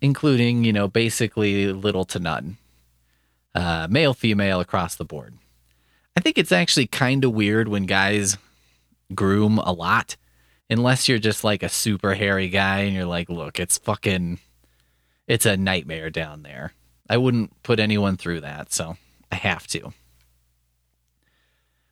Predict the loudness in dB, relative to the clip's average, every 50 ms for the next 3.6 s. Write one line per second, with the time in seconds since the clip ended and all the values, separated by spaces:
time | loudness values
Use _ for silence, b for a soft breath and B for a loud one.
0 | _ _ 6 6 6 6 4 2 2 4 4 2 2 2 2 0 -2 _ _ _
1 | _ _ _ _ _ _ _ _ _ _ _ _ _ _ _ -2 0 4 4 4
2 | 6 6 4 4 4 4 2 2 2 2 2 2 0 0 -2 -2 0 2 2 2
3 | 2 2 0 0 2 2 2 2 2 2 0